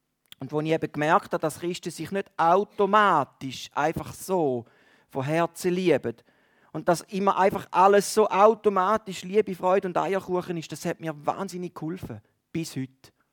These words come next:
Das hilft mir bis heute. Der Paulus betont da immer wieder in seinen Briefen. Galater drei. „Ihr seid alle Söhne Gottes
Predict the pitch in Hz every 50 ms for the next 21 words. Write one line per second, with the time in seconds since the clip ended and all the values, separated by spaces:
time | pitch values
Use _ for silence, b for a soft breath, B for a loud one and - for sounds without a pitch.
0 | _ _ _ - 127 - 180 175 170 - - - 165 151 - _ _ - 160 170
1 | - - - 135 135 - _ _ _ _ _ _ _ _ _ _ _ _ _ _
2 | _ _ _ _ - - 170 175 175 208 240 214 202 - - - 185 170 - _
3 | - 175 175 190 208 220 208 - - 175 170 - _ _ 180 180 185 208 202 196
4 | 175 170 180 190 - 170 139 110 110 - _ _ _ _ _ _ - - - -
5 | 175 170 170 170 - 160 160 139 113 107 - - 101 120 - _ _ _ _ _
6 | _ _ _ _ _ _ _ _ _ _ _ _ - 147 147 147 165 165 _ -
7 | 160 143 147 151 160 170 165 143 120 - _ _ _ _ _ _ _ _ _ _
8 | _ - - 170 160 - 180 170 - - - 160 170 202 220 226 190 151 143 143
9 | - - - 156 147 156 165 160 151 - 135 131 143 - - 120 110 110 - -
10 | -